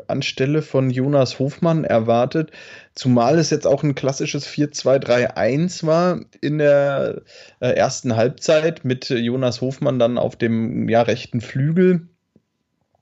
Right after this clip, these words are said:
Und da hätte ich durchaus auch mal, äh, Patrick Herrmann gerne wieder gesehen.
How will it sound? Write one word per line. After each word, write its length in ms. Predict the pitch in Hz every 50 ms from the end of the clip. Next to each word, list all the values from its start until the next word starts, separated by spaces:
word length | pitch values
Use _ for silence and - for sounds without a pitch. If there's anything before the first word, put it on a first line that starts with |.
| _ - -
Und 160 | - 120 113
da 100 | 117 113
hätte 220 | 127 147 151 147 151
ich 100 | - -
durchaus 560 | 143 143 156 - - - 127 135 135 - -
auch 220 | - 127 127 127 -
mal, 340 | 127 123 123 127 127 127 127 - - - - - - _ _
äh, 120 | - 120 120
Patrick 480 | 120 - 143 - - 175 156 - -
Herrmann 400 | - 131 135 147 135 117 107 104
gerne 320 | 98 101 98 98 101 101 101
wieder 240 | 101 104 107 104 104
gesehen. 460 | 104 104 104 107 107 123 139 160